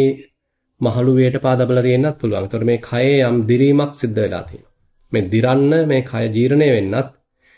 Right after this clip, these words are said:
මේ තේජෝ ධාතුව තමයි මුල් වෙන්නේ. පරිඩයිහති. එතකොට මේක එක්තරා අන්දමක දැවිල්ලක්,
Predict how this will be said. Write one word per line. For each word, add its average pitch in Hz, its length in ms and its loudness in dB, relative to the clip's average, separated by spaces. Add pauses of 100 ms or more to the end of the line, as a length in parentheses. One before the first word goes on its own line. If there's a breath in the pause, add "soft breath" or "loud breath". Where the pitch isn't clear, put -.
(120 soft breath)
මේ 131 80 -4
තේජෝ 131 340 2
ධාතුව 117 320 -2
තමයි 107 240 -2
මුල් 101 180 -2
වෙන්නේ. - 280 -14 (1120)
පරිඩයිහති. 127 680 0
එතකොට 117 240 -4
මේක 123 340 0
එක්තරා 127 600 0
අන්දමක 123 280 -2
දැවිල්ලක්, 147 540 2